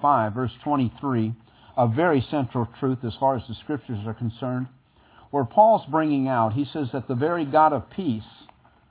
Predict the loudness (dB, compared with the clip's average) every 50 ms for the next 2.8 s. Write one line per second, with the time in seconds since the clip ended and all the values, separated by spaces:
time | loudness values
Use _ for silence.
0 | _ -6 -4 -4 -4 -4 -4 -2 -2 -2 -2 -4 -8 -10 -2 2 2 4 4 4
1 | 2 2 0 0 0 0 0 0 0 0 -2 -4 -4 -6 -10 -12 -14 _ _ _
2 | _ _ _ _ _ _ -20 -20 -20 -10 -6 -2 -2 -2 -2 -4